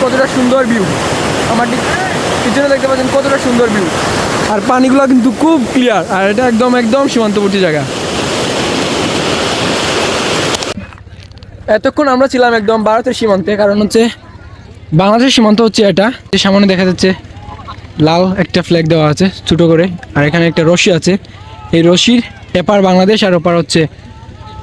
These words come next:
ইন্ডিয়া, আর আমরা ছিলাম এইখানটাতে। তো বুঝতেই পারছেন আমরা কোথায় ছিলাম। আর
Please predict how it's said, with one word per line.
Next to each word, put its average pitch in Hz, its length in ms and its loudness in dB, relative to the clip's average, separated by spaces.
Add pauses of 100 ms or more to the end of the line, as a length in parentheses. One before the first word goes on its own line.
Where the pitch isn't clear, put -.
(120)
ইন্ডিয়া, 147 240 2 (580)
আর 160 140 2
আমরা 202 220 4
ছিলাম 208 200 4 (2000)
এইখানটাতে। 143 500 4 (1080)
তো - 120 2
বুঝতেই 196 240 2
পারছেন 202 260 4
আমরা 190 160 4
কোথায় 185 240 2
ছিলাম। 160 180 2 (840)
আর 160 60 0